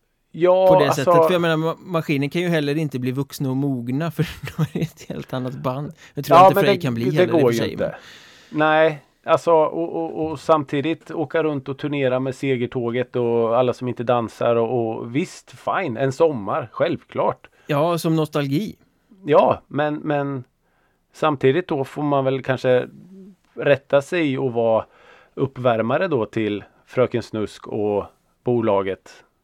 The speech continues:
Speaker 1: i bästa fall.
Speaker 2: Mm.
Speaker 1: Eh, för som det är nu så är det ju knappast en headline-akt, liksom. Så, eh,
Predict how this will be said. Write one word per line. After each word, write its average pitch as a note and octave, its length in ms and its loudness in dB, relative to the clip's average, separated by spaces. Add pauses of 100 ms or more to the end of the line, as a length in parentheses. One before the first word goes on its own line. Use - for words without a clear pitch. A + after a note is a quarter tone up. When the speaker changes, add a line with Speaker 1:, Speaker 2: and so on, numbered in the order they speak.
(320)
Speaker 1:
i B2 80 0
bästa A2 320 0
fall. F2 260 -4 (280)
Speaker 2:
Mm. C#3 260 0 (880)
Speaker 1:
Eh, A2+ 440 -2 (640)
för - 200 0
som B2+ 880 -2
det A#2+ 100 4
är A#2 180 4
nu C3+ 220 0
så C#3+ 160 -2
är C3+ 60 4
det C3+ 60 0
ju B2+ 100 -4
knappast - 420 -2
en G#2+ 120 -2
headline-akt, F#2 920 -4
liksom. - 280 -20 (100)
Så, C#3+ 340 0 (1160)
eh, - 720 -6